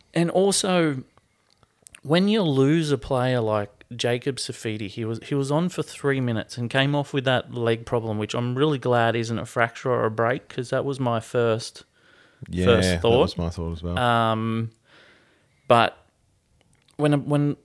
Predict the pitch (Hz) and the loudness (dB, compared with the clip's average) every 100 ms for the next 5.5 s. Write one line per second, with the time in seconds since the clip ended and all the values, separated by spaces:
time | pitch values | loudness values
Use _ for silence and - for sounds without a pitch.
0 | - - 165 175 185 - 190 180 131 120 | -12 -2 0 2 0 0 0 0 2 0
1 | 127 - 117 104 - 107 101 - _ _ | 0 0 2 2 -2 -2 -2 -4 _ _
2 | _ _ _ _ _ _ - 131 123 - | _ _ _ _ _ _ -8 -6 -6 -8
3 | 127 143 160 143 147 - 147 143 139 - | -4 -2 0 0 -2 -6 -4 -2 -2 -4
4 | 139 131 131 123 113 - 120 117 110 113 | -4 -2 -2 -4 -4 -2 0 0 -2 -4
5 | 110 101 - - | -2 -4 -8 -16